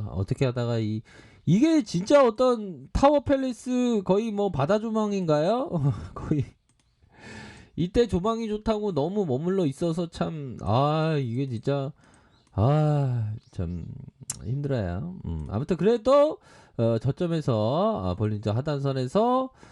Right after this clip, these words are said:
뭐 반등은 좀 나와주고 있습니다. 반등은 나와주고 있는 상황에서, 아, 이 가격선이 진짜 깨지면 안 될 것 같아. 깨지면 이제 대응해야 될 것 같고.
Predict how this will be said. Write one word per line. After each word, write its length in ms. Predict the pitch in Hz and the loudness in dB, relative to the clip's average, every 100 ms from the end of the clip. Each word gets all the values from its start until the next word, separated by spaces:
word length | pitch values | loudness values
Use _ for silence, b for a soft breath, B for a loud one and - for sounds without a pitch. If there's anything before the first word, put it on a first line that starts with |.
| B - | B -6
뭐 320 | 131 135 127 | -2 0 0
반등은 680 | 131 160 226 226 233 254 220 | 0 0 0 0 0 -2 -2
좀 160 | 226 | 0
나와주고 420 | 175 127 165 190 127 | 2 2 0 -2 -4
있습니다. 580 | - 202 139 85 98 | -4 -2 -2 -2 -2
반등은 360 | 120 98 120 120 | -4 -4 -4 -2
나와주고 420 | 92 104 113 120 | -2 -2 -2 -4
있는 160 | 98 104 | -4 -2
상황에서, 520 | 113 110 107 151 175 B B B B | -2 -2 -2 -2 -2 B B B B
아, 360 | 110 160 170 147 | 2 4 4 0
이 340 | 135 175 226 | -2 -2 0
가격선이 720 | - 147 185 202 196 202 196 | 0 0 -2 -2 -2 0 -2
진짜 280 | - - 185 | -4 -2 0
깨지면 500 | - 202 202 208 208 | 0 -2 -2 -2 -2
안 140 | 127 104 | -2 -4
될 100 | 131 | -4
것 100 | 175 | -4
같아. 220 | 170 123 95 98 123 139 | -4 -4 -2 -4 -6 -6
깨지면 380 | 131 156 156 123 | -6 -6 -6 -4
이제 180 | 127 131 | -4 -2
대응해야 460 | 107 117 127 156 170 | -2 -2 -2 -4 -2
될 140 | 139 | -4
것 140 | - 135 | -2 -2
같고. 640 | 101 - 180 175 135 85 | -2 2 2 4 2 -2